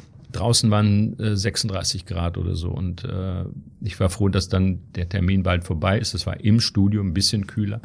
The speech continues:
Da meinte der Fotograf, ähm, "Lass uns doch mal rausgehen. Vielleicht finden wir da noch ein schönes Motiv." Und ich sagte, "Nein, komm, äh, wir machen jetzt hier die Bilder zu Ende und, äh, das ist so warm und dann, äh,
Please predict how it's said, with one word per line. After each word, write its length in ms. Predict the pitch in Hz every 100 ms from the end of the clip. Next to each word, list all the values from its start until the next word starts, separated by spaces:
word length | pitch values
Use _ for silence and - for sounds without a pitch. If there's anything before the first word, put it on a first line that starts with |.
| - - - -
Da 80 | -
meinte 280 | 87 95 95
der 140 | 90
Fotograf, 640 | 85 87 82 80 80 - -
ähm, 300 | 104 82 87 - -
"Lass 220 | 90 98
uns 100 | 92
doch 120 | 87
mal 120 | 87 80
rausgehen. 680 | 90 98 - 85 78 78 -
Vielleicht 380 | 90 82 85
finden 180 | - 92
wir 80 | 87
da 160 | 82 98
noch 140 | 95
ein 80 | 87
schönes 380 | - 85 85 87
Motiv." 420 | 82 - 85 - - - - - -
Und 180 | 95 95
ich 280 | 80 -
sagte, 260 | - 82 -
"Nein, 160 | 71 76
komm, 300 | - - - -
äh, 220 | 87 80 82 82
wir 120 | 85
machen 240 | 85 92
jetzt 140 | 80 -
hier 100 | 82
die 80 | 76
Bilder 320 | 80 87 95
zu 140 | - -
Ende 360 | 82 80 78
und, 340 | 82 78 85 -
äh, 140 | -
das 180 | 85 -
ist 140 | -
so 180 | 92 85
warm 340 | 76 76 73
und 140 | 78 73
dann, 280 | 78 76 78
äh, 180 | 78